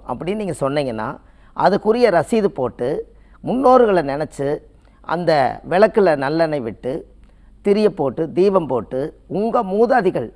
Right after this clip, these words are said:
எல்லாரையும் நினைச்சு, "என்னுடைய முற்பிறவியில செய்த பாவங்கள்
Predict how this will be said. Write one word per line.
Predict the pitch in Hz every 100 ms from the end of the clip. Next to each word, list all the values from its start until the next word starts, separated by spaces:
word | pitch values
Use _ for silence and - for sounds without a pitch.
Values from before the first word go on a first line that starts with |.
| -
எல்லாரையும் | - 147 156 156 165 180 220 202
நினைச்சு, | 139 131 - 160 - - - - -
"என்னுடைய | 139 151 151 143 135
முற்பிறவியில | 143 - 185 202 214
செய்த | 190 170 151 131
பாவங்கள் | 127 131 143 123 117